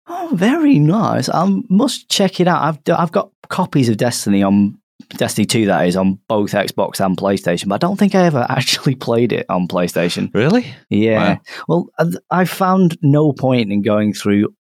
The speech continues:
Speaker 1: what was a, at that point quite a lot of grind
Speaker 2: Yeah, that's
Speaker 1: for
Speaker 2: true.
Speaker 1: a second time,
Speaker 2: Yeah.
Speaker 1: you know.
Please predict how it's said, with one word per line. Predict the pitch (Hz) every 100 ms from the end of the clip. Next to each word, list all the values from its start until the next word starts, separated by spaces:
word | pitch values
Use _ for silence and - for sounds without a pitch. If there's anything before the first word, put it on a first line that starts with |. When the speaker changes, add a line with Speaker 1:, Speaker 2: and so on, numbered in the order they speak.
| _ _
Speaker 1:
what | 113 113
was | 110 104
a, | 95 131
at | 117
that | 120 113
point | 104 95
quite | - 113
a | 101
lot | 98
of | 98
grind | 107 104 92 87 87
Speaker 2:
Yeah, | 101 78 76 98
that's | 82
Speaker 1:
for | -
Speaker 2:
true. | 80
Speaker 1:
a |
second | 117 - 98 -
time, | 92 82 85
Speaker 2:
Yeah. | 69 -
Speaker 1:
you | 98
know. | 82